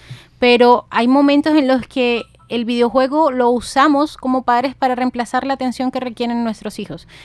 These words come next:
Entonces, como que el niño está hiperactivo, el niño está molestando mucho, el niño está bastante entretenido, le doy el videojuego y me pongo a hacer las cosas que necesito hacer como persona adulta. Entonces, lo que se puede hacer para recuperar ese control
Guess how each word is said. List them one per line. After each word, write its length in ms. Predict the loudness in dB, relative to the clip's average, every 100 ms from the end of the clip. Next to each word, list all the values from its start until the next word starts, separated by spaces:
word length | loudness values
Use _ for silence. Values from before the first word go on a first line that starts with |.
| -10
Entonces, 360 | -4 0 0 -2
como 280 | 0 0 0
que 120 | 0
el 80 | 2
niño 200 | 2 2
está 180 | 2
hiperactivo, 680 | -2 -2 -6 -6 -4 2 4
el 80 | 2
niño 140 | -2
está 140 | -4 -2
molestando 400 | -2 -2 -2 2
mucho, 400 | 4 2 2 0
el 100 | 0
niño 160 | -2
está 200 | -2 0
bastante 320 | 0 0 -2 -4
entretenido, 440 | -8 -4 -2 0
le 100 | 0
doy 140 | 0
el 80 | 0
videojuego 540 | 0 -2 2 2 0 -10 -20 -20 -20 -12
y 120 | -2
me 140 | 0 2
pongo 240 | 0 2
a 40 | 0
hacer 180 | 0
las 120 | -4 -2
cosas 300 | -4 -4 -6
que 100 | -6
necesito 360 | -6 -6 -6
hacer 200 | -6 -6
como 220 | -6 -6
persona 380 | -6 -8 -6 -4
adulta. 340 | -4 -4 -8 -12 -16 -14 -6
Entonces, 520 | -2 2 4 2 0 -2
lo 340 | 0 4 4
que 100 | 2
se 100 | -2
puede 200 | 2 2
hacer 200 | 2 0
para 160 | 2 2
recuperar 480 | 0 -2 0 0
ese 180 | 0 -4
control 520 | -2 0 2 0 -2